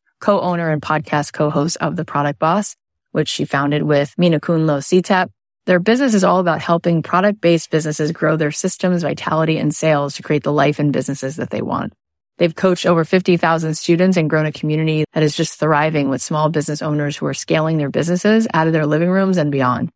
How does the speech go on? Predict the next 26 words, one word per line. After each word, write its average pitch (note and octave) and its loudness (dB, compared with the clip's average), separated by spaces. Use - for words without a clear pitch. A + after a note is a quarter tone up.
They D#3+ 0
have D#3 0
an D#3+ 0
amazing E3 4
podcast, E3 -2
the F#3+ -8
Product E3+ 0
Boss C#3 -2
Podcast, E3+ -2
where E3 0
they E3 2
cover E3+ 0
topics D#3+ -2
like D3 -2
up-leveling D#3+ 2
your D#3 -2
business, D3 0
growing D#3 0
your D#3 0
revenue, D3+ 2
marketing, C#3+ -2
creating - -4
content, F3+ 0
abundance - -6
mindset, F3 0
productivity, F3 0